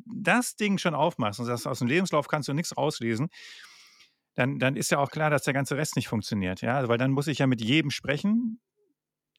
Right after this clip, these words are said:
und dann muss ich mir überlegen, was sind denn gute Fragen und die sind nicht, wo sind denn ihre Stärken und Schwächen und wo sie, sehen sie sich in fünf Jahren?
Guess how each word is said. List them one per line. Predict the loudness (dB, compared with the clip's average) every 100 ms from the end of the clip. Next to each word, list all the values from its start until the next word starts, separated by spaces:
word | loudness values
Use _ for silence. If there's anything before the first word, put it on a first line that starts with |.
| _
und | -2 2
dann | 4
muss | 2
ich | 2
mir | 4
überlegen, | 4 4 4
was | 2 2
sind | 4
denn | 4
gute | 4 0 0
Fragen | -2 0 2 2 2 -2 -6 _ _
und | 2 2 _
die | -4
sind | 2 2
nicht, | 2 0 -6 -18 _
wo | -2
sind | 0 -2
denn | 0
ihre | 0
Stärken | 0 0 0
und | 0
Schwächen | -2 -2 0
und | 0
wo | 0
sie, | 0 0 0 -2
sehen | -2 -2
sie | 0
sich | -2 -2
in |
fünf | 0 -2
Jahren? | 0 0 0